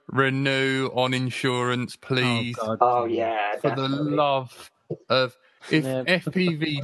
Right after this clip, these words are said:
Speaker 1: dot org can do it, it's not hard.
Speaker 3: These, these aren't fun.
Speaker 4: Agree.
Speaker 1: Oh.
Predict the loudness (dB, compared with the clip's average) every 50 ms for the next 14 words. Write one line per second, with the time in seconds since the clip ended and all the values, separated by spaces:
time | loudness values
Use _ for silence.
0 | 0 2 2 2 2 2 0 0 0 -2 -4 -8 _ -2 -2 -2 0 0 0 0
1 | 2 2 0 0 0 0 -2 -4 -8 _ _ _ _ _ _ -2 -2 -2 -2 -2
2 | -2 -2 0 2 2 2 0 0 -4 -8 -12 -6 -2 0 2 2 2 2 0 0
3 | -2 -4 -6 -8 -12 -20 -20 _ _ -10 -8 -8 -8 -4 2 2 4 4 4 2
4 | 0 0 -2 -4 -4 -4 0 2 2 4 4 2 0 0 0 0 0 0 -2 -4
5 | -2 0 2 4 4 2 0 -2 -4 -8 -12 _ _ _ _ _ _ -8 -4 -4
6 | -2 -2 -4 -6 -10 _ _ _ _ _ _ _ _ _ _ _ -20 -20 -16 -6
7 | -2 0 2 2 2 2 2 0 -2 -6